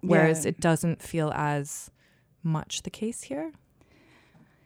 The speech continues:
Speaker 2: Yeah, I, <sighs> let me think about that for a second. It's a complicated question to answer, I think, 'cause my impression is the same.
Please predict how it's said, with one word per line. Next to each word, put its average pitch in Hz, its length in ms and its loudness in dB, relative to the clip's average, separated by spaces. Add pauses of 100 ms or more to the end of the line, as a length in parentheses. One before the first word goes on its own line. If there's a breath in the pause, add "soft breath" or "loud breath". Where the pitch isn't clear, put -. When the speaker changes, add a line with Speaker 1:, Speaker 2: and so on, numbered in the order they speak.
Speaker 2:
Yeah, 262 280 4
I, 208 220 -2
<sighs> - 260 -8
let 240 80 0
me 240 80 2
think 214 200 -2
about 208 200 -2
that 143 160 -8
for - 80 -8
a 156 60 -4
second. 151 500 -8
It's 180 180 -2
a 202 40 -2
complicated 190 720 -4
question 165 360 -2
to 151 120 -8
answer, 175 400 -6
I 139 100 -10
think, - 400 -14 (100)
'cause 170 200 -2
my 180 340 2
impression 180 500 0
is 156 140 -4
the 156 100 -6
same. 175 560 -6